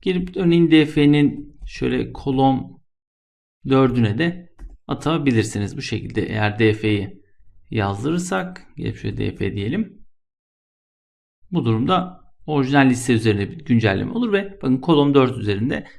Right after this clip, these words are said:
burada gelen karakter sayılarını burada direkt yazdırmış oluruz. Ya da biz, bize gelen örneğin kolon sayılarına nasıl bakıyorduk? Result eşittir diyerek D F nokta kolon istiyorduk. Ve gelip buradan şöyle result yazdıralım tekrardan.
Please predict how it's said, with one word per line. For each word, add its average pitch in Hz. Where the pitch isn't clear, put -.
burada 113
gelen 135
karakter 120
sayılarını 95
burada 107
direkt 175
yazdırmış 175
oluruz. -
Ya 254
da 208
biz, 196
bize 180
gelen 170
örneğin 143
kolon 147
sayılarına 143
nasıl 151
bakıyorduk? 107
Result 135
eşittir -
diyerek 120
D 117
F 120
nokta 107
kolon 196
istiyorduk. 190
Ve 143
gelip 117
buradan 110
şöyle 107
result 110
yazdıralım 101
tekrardan. 160